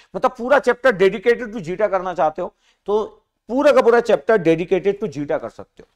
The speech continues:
पूरी चीजें zeta के अराउंड में घुमाना चालू कर दो, ठीक है। अब क्या होता है, जब आप ये पढ़ते हो तो टाइम डोमेन पैरामीटर्स आप पढ़ते हो, तो मैं टाइम डोमेन पैरामीटर्स इस बात पे बेस करता हूँ कि यार टाइम डोमेन पैरामीटर्स ना मैं चाहता हूँ फर्स्ट ऑर्डर सिस्टम का भी पढ़ो और सेकंड ऑर्डर सिस्टम का भी पढ़ो,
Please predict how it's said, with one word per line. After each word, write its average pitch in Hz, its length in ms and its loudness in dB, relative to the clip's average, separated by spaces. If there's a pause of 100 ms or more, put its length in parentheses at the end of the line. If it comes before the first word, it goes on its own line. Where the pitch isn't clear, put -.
पूरी 226 200 -6
चीजें 185 300 -12
zeta 143 240 -6
के 147 80 -4
अराउंड 143 180 -6
में 147 100 -10
घुमाना 123 320 -8
चालू 98 220 -12
कर 69 100 -20
दो, - 180 -20 (540)
ठीक 139 180 -10
है। 123 60 -20 (1040)
अब 165 120 0
क्या 240 120 4
होता 202 180 2
है, - 80 -8 (440)
जब 185 160 0
आप 208 160 4
ये 220 100 0
पढ़ते 190 280 0
हो 185 120 0 (520)
तो 151 60 -10
टाइम 185 320 -2
डोमेन 220 280 0
पैरामीटर्स 185 560 -2
आप 190 160 0
पढ़ते 156 220 -2
हो, 190 60 -4
तो 185 100 -6
मैं 185 160 -4
टाइम 180 220 -2
डोमेन 185 180 -6
पैरामीटर्स 160 500 -4
इस 151 80 -12
बात 156 200 -2
पे 170 80 -10
बेस 147 200 -10
करता 151 280 -10
हूँ 190 100 -12 (360)
कि 196 40 -6
यार 196 80 -2 (100)
टाइम 160 240 -6
डोमेन 202 240 -8
पैरामीटर्स 139 580 -6
ना 135 140 -14 (280)
मैं 160 120 -10
चाहता 175 280 -6
हूँ 190 80 -6
फर्स्ट - 280 -6
ऑर्डर 175 180 -2
सिस्टम 175 360 -10
का 180 100 -6
भी 175 100 -6
पढ़ो 175 180 -4
और 190 80 -4
सेकंड 151 360 -10
ऑर्डर 139 160 -6
सिस्टम 123 340 -14
का 107 100 -8
भी 95 120 -14
पढ़ो, - 220 -20